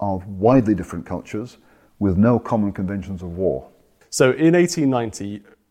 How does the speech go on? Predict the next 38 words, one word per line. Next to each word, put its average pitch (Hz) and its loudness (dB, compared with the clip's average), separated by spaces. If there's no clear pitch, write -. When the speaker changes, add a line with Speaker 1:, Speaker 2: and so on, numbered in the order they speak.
Speaker 2:
the 135 -2
reason 135 4
Rhodes 123 0
has 120 0
this 104 -4
political - -4
power 92 0
is 101 -6
because 101 -2
he 104 -6
became 101 -2
Prime 101 -2
Minister 95 -2
of 92 -2
what 107 0
was 98 -8
then 92 -2
Cape - -4
Colony. - -2
And 113 2
during 151 4
his 127 -2
Prime 117 2
Ministership 117 -4
or 107 0
his 95 -4
Premiership, 107 -4
he 143 4
is 139 2
accused 101 -4
of 104 2
instigating 117 -2
the 107 -6
seeds 151 0
or 113 0
planting 131 0
the 113 -4
seeds 98 -4